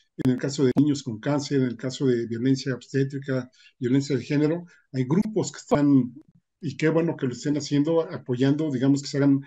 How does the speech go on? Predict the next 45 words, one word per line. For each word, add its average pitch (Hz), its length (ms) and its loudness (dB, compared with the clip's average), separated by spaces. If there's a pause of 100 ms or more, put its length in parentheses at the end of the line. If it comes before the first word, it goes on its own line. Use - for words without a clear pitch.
(400)
eh, 127 240 -2 (160)
programas, 143 560 2
actividades 135 480 -2
en 131 180 -2
contra 139 340 0
de 135 100 4
estos, 135 420 -8
de 135 100 0
estos 135 260 -4
males 139 280 2
sociales, 156 580 -4 (420)
pero 135 200 2
hay 185 120 4
otras 202 280 0
enfermedades 165 240 -4
que - 160 -6
están 190 120 2
olvidadas, 170 720 2 (320)
que 135 120 0
no 170 240 4
tienen 175 300 4
ni 127 100 4
voz, 160 300 0
no 151 120 -6
tienen 143 320 0
voto, 165 320 -2
no 151 160 -2
tienen 147 240 2
presencia 135 340 -6
económica, 143 400 -2
no 139 120 0
tienen 143 240 -2
presencia 135 360 -6
política, 175 480 -6 (520)
pero 135 240 2
que 135 100 -4
siguen 190 320 0
afectando 160 460 -2
a - 20 2
la 123 200 -2
población. 139 380 -4
Por - 120 -8
ejemplo, 190 200 2
en 175 60 6
México 180 400 0